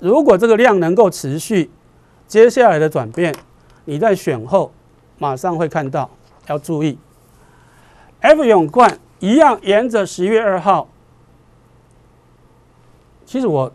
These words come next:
从十月二号以后，我很不想上节目，哎，我觉得自己做就好了，而且我还要去说服这么多人，我还去考虑说，到底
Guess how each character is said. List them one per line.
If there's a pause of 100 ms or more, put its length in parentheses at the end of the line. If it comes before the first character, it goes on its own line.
从
十
月
二
号
以
后，
我
很
不
想
上
节
目，
哎， (1500)
我
觉
得
自
己
做
就
好
了， (1080)
而
且
我
还
要
去
说
服
这
么
多
人， (1300)
我
还
去
考
虑
说，
到
底